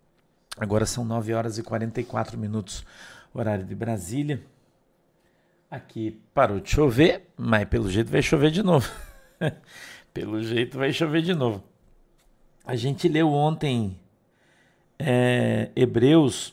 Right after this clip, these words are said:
no capítulo onze, até o verso de número vinte, né? Hebreus, capítulo onze, até o verso de número vinte. Então, hoje a gente vai ler a partir do verso vinte e um, tá bom? Eu já abri aqui pra gente ir conversando. Enquanto isso, a gente vai batendo um papo aqui.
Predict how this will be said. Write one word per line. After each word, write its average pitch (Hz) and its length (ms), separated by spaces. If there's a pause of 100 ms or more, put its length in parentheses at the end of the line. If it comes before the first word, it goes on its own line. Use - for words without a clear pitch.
no 131 200
capítulo 127 480
onze, 135 340
até 139 220
o 147 40
verso 139 360
de 131 80
número 147 260
vinte, 120 460
né? 160 260 (580)
Hebreus, 131 540
capítulo 131 480
onze, 135 340
até 147 200
o 143 80
verso 131 300
de 139 60
número 143 300
vinte. 117 300
Então, 156 240
hoje 170 160
a 170 40
gente 170 200
vai 165 160
ler 151 80
a 160 40
partir 160 300
do 170 100
verso 165 320
vinte 175 280
e 196 40
um, 151 160 (720)
tá - 80
bom? 135 360
Eu 196 80
já 156 160
abri 139 260
aqui 127 180
pra 123 160
gente 117 300
ir 113 40
conversando. 110 680
Enquanto 123 420
isso, 160 280
a - 20
gente 117 240
vai 117 100
batendo 110 360
um 107 60
papo 110 340
aqui. 180 280